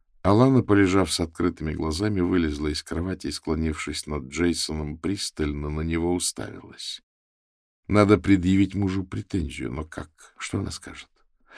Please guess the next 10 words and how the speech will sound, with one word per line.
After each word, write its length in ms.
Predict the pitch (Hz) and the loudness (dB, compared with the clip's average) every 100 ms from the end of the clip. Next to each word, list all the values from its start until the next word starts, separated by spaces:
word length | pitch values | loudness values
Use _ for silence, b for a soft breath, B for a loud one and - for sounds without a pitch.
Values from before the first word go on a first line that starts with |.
| B B | B B
Обвинит 560 | 98 90 92 101 101 82 | 2 4 4 6 4 4
в 100 | 95 | 2
интрижке 540 | 85 90 98 - - | 2 4 4 4 -2
со 160 | - 87 | -2 -2
своей 260 | - 92 | 2 4
лучшей 320 | 98 95 - | 4 0 -4
подругой. 500 | - 131 160 147 - B B - | -6 -6 -4 -6 -8 B B -8
На 100 | 78 | -4
каком 320 | 78 - 82 | -2 -2 -2
основании? 680 | 76 73 73 73 85 87 | -2 -4 -4 -4 -6 -10